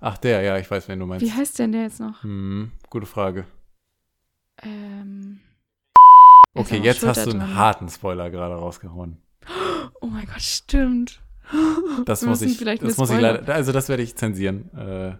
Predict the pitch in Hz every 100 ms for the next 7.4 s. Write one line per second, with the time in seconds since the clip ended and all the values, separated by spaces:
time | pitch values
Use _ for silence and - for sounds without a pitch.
0 | - - - - - - - 226 208 190
1 | 98 - 117 135 - _ _ - 196 185
2 | 208 220 220 196 240 196 190 190 185 185
3 | 180 190 _ _ _ _ - 196 202 -
4 | _ _ _ _ 117 127 98 - 117 104
5 | - - _ _ 117 - 110 - - 95
6 | 98 - - - 101 90 90 90 120 107
7 | 92 - 101